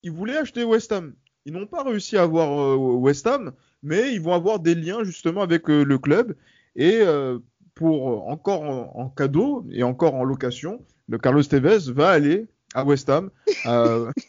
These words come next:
<laughs> avec, euh, Javier Mascherano. Et, euh, c'est vrai que c'est déjà autre chose. Pour lui, c'est une autre culture, c'est une autre façon de penser, c'est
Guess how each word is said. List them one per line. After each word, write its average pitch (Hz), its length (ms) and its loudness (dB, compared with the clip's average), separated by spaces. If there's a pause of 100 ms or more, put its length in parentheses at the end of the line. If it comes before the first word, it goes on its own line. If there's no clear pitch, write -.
(140)
<laughs> - 360 -18
avec, 151 360 -2
euh, 135 160 6
Javier 131 260 2
Mascherano. 127 640 0 (480)
Et, 135 140 4
euh, 117 560 2
c'est 101 200 -16
vrai 147 160 -4
que 135 160 -8
c'est 113 680 -10
déjà 123 580 0
autre 151 300 2
chose. 143 440 0 (220)
Pour 123 160 0
lui, 196 180 0
c'est - 160 -6
une 131 140 -2
autre 180 240 0
culture, 156 640 -2
c'est 127 180 0
une 127 140 2
autre 160 300 2
façon 135 400 -2
de 117 60 -10
penser, 160 560 0
c'est 127 400 0